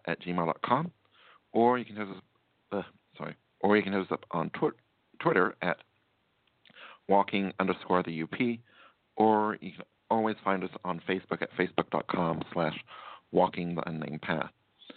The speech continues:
And I hope you all have a blessed Saturday, you know, a great weekend. And, oh,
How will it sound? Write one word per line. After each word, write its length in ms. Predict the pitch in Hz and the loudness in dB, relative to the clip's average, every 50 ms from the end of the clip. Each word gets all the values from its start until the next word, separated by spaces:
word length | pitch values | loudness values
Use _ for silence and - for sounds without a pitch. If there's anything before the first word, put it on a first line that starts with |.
| - - - - - _ _ _ - | -20 -20 -20 -20 -20 _ _ _ -8
And 220 | - 98 98 95 - | -4 -2 0 0 0
I 80 | 95 101 | 0 2
hope 300 | 98 107 107 - - - | 4 4 2 2 2 2
you 80 | 101 | 4
all 160 | 101 104 101 | 4 4 4
have 260 | 98 - 98 90 87 87 - - | 2 0 0 0 0 -2 -4 -6
a 140 | 87 85 85 - _ - | -6 -6 -6 -4 _ 4
blessed 300 | 107 107 110 107 107 - - - - - - _ - | 6 6 6 4 2 0 -8 -18 -20 -20 -16 _ 0
Saturday, 540 | - 92 90 92 90 92 90 87 87 82 - _ _ | 2 2 2 4 2 2 2 2 0 -2 -6 _ _
you 100 | - 82 | -8 -6
know, 120 | 80 73 73 | -6 -6 -6
a 380 | - - _ _ _ _ - 76 | -8 -10 _ _ _ _ -16 -10
great 260 | - - 104 110 - | -2 2 2 4 4
weekend. 400 | - 95 90 - 101 98 95 92 - - - - - - _ _ _ _ - | 2 0 0 2 4 4 4 2 0 -2 -6 -20 -20 -20 _ _ _ _ -8
And, 520 | - 92 92 92 92 92 90 90 90 87 - - _ _ - | -6 -4 -2 -2 -2 -4 -4 -6 -8 -12 -16 -20 _ _ 0
oh, 160 | 165 180 107 | 2 2 0